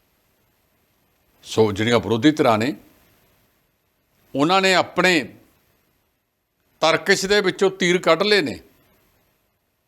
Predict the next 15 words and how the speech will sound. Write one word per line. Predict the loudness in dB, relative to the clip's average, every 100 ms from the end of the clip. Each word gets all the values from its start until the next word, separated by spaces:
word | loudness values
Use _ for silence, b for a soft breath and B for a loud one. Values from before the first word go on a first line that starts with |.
| _ _ _ _ _ _
ਤੇ | -2
ਵਿਛਾੜ | 0 -2 2 2 2
ਕਰਦੇ | 2 0 2 0
ਨੇ | 0
ਪ੍ਰਧਾਨ | -2 -2 -2
ਮੰਤਰੀ | -2 -4 -4 -4
ਵੱਲ, | -2 -2 -4 -18 _ _ _ _ _ _ _ _ _ _ _ _ _ _ _ _ _ _ _ _ _
ਤੇ | -12
ਪ੍ਰਧਾਨ | -8 0 0 2
ਮੰਤਰੀ | -2 -2 -4
ਕੋਲੇ | -2 -2 0
ਜਵਾਬ | 2 2 2
ਕੋਈ | -2 -6
ਨਹੀਂ | -4
ਹੁੰਦਾ। | -4 -4 -8